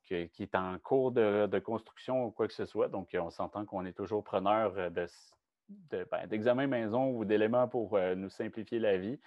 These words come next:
encore une fois, dans le partage. Sinon, c'est, est-ce que vous avez autre chose que vous aimeriez qu'on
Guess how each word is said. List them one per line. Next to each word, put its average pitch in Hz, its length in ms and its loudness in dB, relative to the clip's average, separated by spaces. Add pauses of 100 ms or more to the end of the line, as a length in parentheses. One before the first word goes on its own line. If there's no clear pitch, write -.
(300)
encore 90 300 -2
une 87 100 -8
fois, 101 260 0 (180)
dans 90 280 -8
le 90 240 -12
partage. - 720 -12 (640)
Sinon, 87 480 -12
c'est, - 520 -8
est-ce - 160 -12
que 92 80 -2
vous 82 240 -4
avez 85 340 -4
autre 123 340 0
chose 110 840 2
que 104 60 -2
vous 92 180 -6
aimeriez 90 380 -8
qu'on 90 300 -10